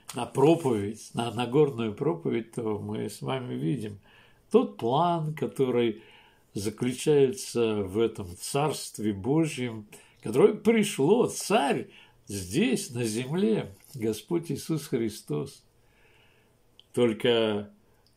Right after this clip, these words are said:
Он невидимым образом Царь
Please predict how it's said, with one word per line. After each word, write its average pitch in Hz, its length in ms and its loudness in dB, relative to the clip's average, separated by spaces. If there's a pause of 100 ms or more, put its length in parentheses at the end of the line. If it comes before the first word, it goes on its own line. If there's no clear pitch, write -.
(160)
Он 110 380 -2
невидимым 117 880 -2
образом 98 760 -4
Царь 104 420 -12